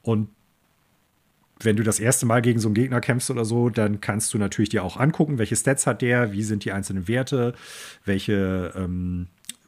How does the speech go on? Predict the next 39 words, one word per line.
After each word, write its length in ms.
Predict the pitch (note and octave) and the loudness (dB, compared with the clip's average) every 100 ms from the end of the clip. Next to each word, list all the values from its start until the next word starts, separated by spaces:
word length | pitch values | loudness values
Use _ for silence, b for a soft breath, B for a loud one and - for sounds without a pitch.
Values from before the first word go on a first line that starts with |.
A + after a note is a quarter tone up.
| - - G2+ | -20 -20 -10
welche 300 | G2 F#2+ - | -6 -4 0
Saving 320 | B2 B2+ A#2+ | 2 2 0
Throws 340 | - A#2+ A2+ | 2 0 2
hat 140 | A#2 A#2 | -2 0
der, 320 | A2+ A2+ G#2 | 0 0 0
auf 160 | G#2 G#2+ | -4 -4
welchen 260 | G#2 G#2+ | -4 -6
Fähigkeiten 640 | - G2+ G#2 - G2 F#2+ F#2 | -4 -4 -4 -4 -6 -6 -8
und 100 | F#2 | -8
so 120 | F#2+ | -6
weiter 200 | F#2+ G2+ | -6 -6
und 80 | E2+ | -10
so 80 | |
fort. 280 | - F#2+ F2+ | -12 -10 -8
Das 100 | F#2 | -8
heißt, 220 | F#2 - | -8 -8
wenn 100 | F#2+ | -8
ich 80 | G2 | -6
jetzt 180 | F#2+ - | -8 -8
diesen 220 | A2+ A#2 | -4 -4
Zauber 300 | - A2 A2+ | -2 -2 -2
gegen 160 | G2+ G2+ | -2 -4
den 80 | G2 | -4
anwende, 320 | G#2+ G2+ G2 | -4 -4 -4
dann 140 | F2 | -6
hat 120 | F#2 G2+ | -8 -6
er 40 | |
eine 140 | F2 F2 | -4 -2
hohe 220 | G#2 A#2 | 0 0
Chance, 320 | - G2+ - | -2 -4 -6
dass 120 | F#2 | -8
der 240 | - F2 F#2 B B B B | -8 -8 -8 B B B B
widerstandsfähig 640 | A2+ A#2 - G2 - G2 G2 | 0 0 0 -4 -2 -2 -2
dagegen 320 | F#2 F#2 F#2+ | -4 -4 -6
ist, 140 | F#2+ | -10
bla 200 | - D2+ | -10 -12
bla 140 | E2 E2 | -10 -4
bla. 320 | A2 A#2+ A#2+ B B B B - | -2 0 -2 B B B B -2
Ähm, 360 | G2+ F#2+ F#2 | 0 0 -4